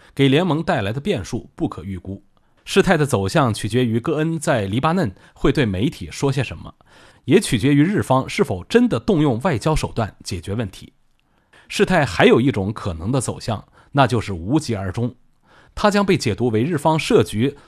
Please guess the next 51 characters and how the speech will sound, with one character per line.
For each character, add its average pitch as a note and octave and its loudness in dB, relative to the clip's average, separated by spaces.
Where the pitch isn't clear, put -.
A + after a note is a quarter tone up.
做 A#3+ 6
了 B2+ 2
一 G#2+ 0
副 A2 -6
灵 C3 2
活 B2 0
自 D#3+ -2
用 C3+ -2
的 F#2 -10
梯 F3+ -4
子， - -8
以 D3+ 0
一 F3+ 2
个 G3 2
说 C4 2
得 A3+ 2
过 G#3+ 6
去 B3 0
的 G#2 0
方 G2+ -4
案 F2+ -6
平 E3 0
息 E3 -2
戈 C#3+ 0
恩 D3 0
被 C3+ -2
捕 - -14
事 - -12
件， G#2+ -8
最 F#3 4
终 F#3+ 2
引 C3+ 2
导 F#2 -2
雷 G2 0
诺 D3 0
日 D3+ -4
产 F2+ -10
联 G#2 -6
盟 F#2 -6
向 A#2+ -2
紧 - -4
密 C3+ 0
联 G2 -2
系 D#3+ -4
的 F#2 -6
好 - -4
的 B2 -4
方 D#3+ 0
向 A#2+ -8
发 A2+ -6
展， - -10